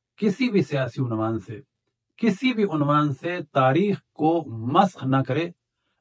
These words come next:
अपनी ख्वाहिशात के मुताबिक या अपने इर्द गिर्द अफराद को खुश करने के लिए न जनाब सैयदा के फजाइल में कमी करे और न जनाब सैयदा के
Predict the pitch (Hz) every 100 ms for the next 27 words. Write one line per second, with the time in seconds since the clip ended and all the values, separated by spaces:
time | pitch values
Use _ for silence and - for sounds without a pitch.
0 | _ 185 202 254 233 180 156 147 147 135
1 | - 123 107 110 107 117 - _ _ _
2 | _ _ _ _ _ 120 107 165 190 139
3 | - _ - 139 - 165 160 156 185 170
4 | 131 117 185 143 - 147 135 143 208 233
5 | - - - 165 - - - 170 107 101
6 | 107 160 185 _ _ _ _ _ _ _
7 | - 110 147 202 190 185 185 170 - 156
8 | 165 170 175 170 - 165 - - 123 143
9 | 180 175 170 160 160 156 165 165 135 127
10 | 143 170 147 143 151 151 - 127 127 135
11 | 151 160 160